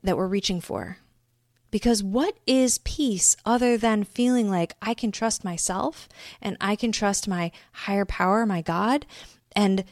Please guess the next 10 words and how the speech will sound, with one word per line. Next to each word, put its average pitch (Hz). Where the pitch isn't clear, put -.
that 202
is 214
the -
ease 233
from 214
which 208
everything 247
else 247
comes 277
from? 180